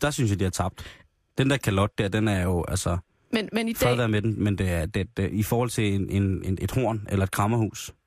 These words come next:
Speaker 2: Ja. I gul.
Speaker 1: Ja.
Speaker 2: Men i dag, der bærer de fleste ultraortodokse jøder, altså den her store, sorte, bredskyggede hat.
Speaker 1: Ja.
Speaker 2: Og ved du, hvad de mere bærer?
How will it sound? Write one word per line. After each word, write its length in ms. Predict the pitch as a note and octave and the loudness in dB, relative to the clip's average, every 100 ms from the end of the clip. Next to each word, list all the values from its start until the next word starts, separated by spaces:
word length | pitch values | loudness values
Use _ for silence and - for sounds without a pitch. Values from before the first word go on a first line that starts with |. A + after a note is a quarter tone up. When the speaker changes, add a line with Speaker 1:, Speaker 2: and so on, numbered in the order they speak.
| - | -2
Speaker 2:
Ja. 140 | G3+ - - - _ _ _ _ - | 0 0 -4 -8 _ _ _ _ -4
I 120 | G#3 - | -4 0
gul. 380 | B3 C#4 E3+ D#3+ - _ - | 0 2 0 -6 -14 _ -8
Speaker 1:
Ja. 80 | - - - _ - | -6 -8 -14 _ -2
Speaker 2:
Men 120 | A3 | -2
i 60 | |
dag, 240 | A#3 B3 - | 0 -2 0
der 80 | B3 | -2
bærer 220 | - G#3 | 0 0
de 100 | A3 | -2
fleste 460 | - A3 G#3 C#3 - - | -2 -2 -2 -4 -4 0
ultraortodokse 960 | A3+ - F3+ - D#3 - F3 D#3 - D#3+ | 0 0 -6 -2 -4 -4 -6 -4 -2 0
jøder, 160 | E3 | 0
altså 160 | - F#3+ | -2 -4
den 200 | F3+ F#3+ | -2 0
her 100 | G3+ | 0
store, 340 | - F#3 F#3+ | -2 0 0
sorte, 280 | - F3 F3 | 0 -2 -2
bredskyggede 680 | - D#3+ E3+ - - - F#3 | -4 -2 -2 -2 -6 -4 -4
hat. 280 | F#3+ - - | -6 -8 -4
Speaker 1:
Ja. 160 | - - - - - _ - | -2 -2 -4 -16 -20 _ -4
Speaker 2:
Og 160 | G#3+ G#3 | -2 2
ved 80 | C#4 | 2
du, 60 | |
hvad 120 | A3 | 2
de 100 | G#3 | 0
mere 240 | G3 G3+ A#3+ | 2 2 0
bærer? 260 | - G3+ | -2 -4